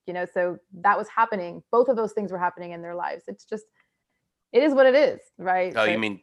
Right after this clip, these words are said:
Speaker 2: divorce as a result of the pandemic? Yeah. And those are on the increase now too.
Speaker 1: I'm sure. Mm-hmm.
Speaker 2: Takes a pandemic to really show you how much you love someone, doesn't it?
Speaker 1: <laughs> Or your,
Speaker 2: How much
Speaker 1: your
Speaker 2: you miss
Speaker 1: level,
Speaker 2: them and how much you
Speaker 1: your
Speaker 2: love them
Speaker 1: level
Speaker 2: and how,
Speaker 1: of tolerance.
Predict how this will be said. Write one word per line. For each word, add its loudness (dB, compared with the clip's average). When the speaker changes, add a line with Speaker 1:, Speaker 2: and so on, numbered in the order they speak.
Speaker 2:
divorce -4
as -8
a -6
result -2
of -6
the -8
pandemic? -6
Yeah. -2
And -4
those 2
are 0
on 0
the -6
increase -10
now -2
too. -8
Speaker 1:
I'm -16
sure. -14
Mm-hmm. -16
Speaker 2:
Takes -10
a -14
pandemic -8
to -14
really 0
show -4
you -6
how -10
much -10
you -10
love -6
someone, -10
doesn't -6
it? -12
Speaker 1:
<laughs> -20
Or -10
your, -6
Speaker 2:
How 0
much -4
Speaker 1:
your 2
Speaker 2:
you 2
miss 2
Speaker 1:
level, 6
Speaker 2:
them 2
and 0
how 8
much 0
you 2
Speaker 1:
your 0
Speaker 2:
love 6
them 4
Speaker 1:
level 2
Speaker 2:
and -4
how, -2
Speaker 1:
of -20
tolerance. -2